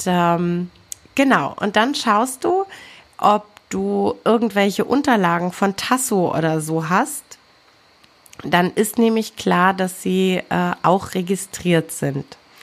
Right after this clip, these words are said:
Wenn du die Katzen beim Tierarzt selber hast chippen lassen und nie Unterlagen bekommen hast von Tasso, vom Deutschen Haustierregister, von Findefix,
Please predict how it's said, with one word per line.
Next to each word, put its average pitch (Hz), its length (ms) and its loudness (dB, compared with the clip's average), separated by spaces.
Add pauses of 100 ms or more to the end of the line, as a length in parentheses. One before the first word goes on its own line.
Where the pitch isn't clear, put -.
(1040)
Wenn 196 340 2
du 277 300 2
die 294 220 0
Katzen 240 840 -2 (160)
beim 185 420 0
Tierarzt - 880 -2
selber 202 460 2
hast - 320 -10
chippen 196 480 -2
lassen 202 680 -2 (920)
und 202 380 0
nie 254 560 4
Unterlagen 165 1120 0 (340)
bekommen 165 580 0
hast 165 300 -4
von 226 480 2
Tasso, 170 680 -2
vom 208 440 -2
Deutschen 190 520 2
Haustierregister, 165 1200 0
von 220 320 2
Findefix, - 920 0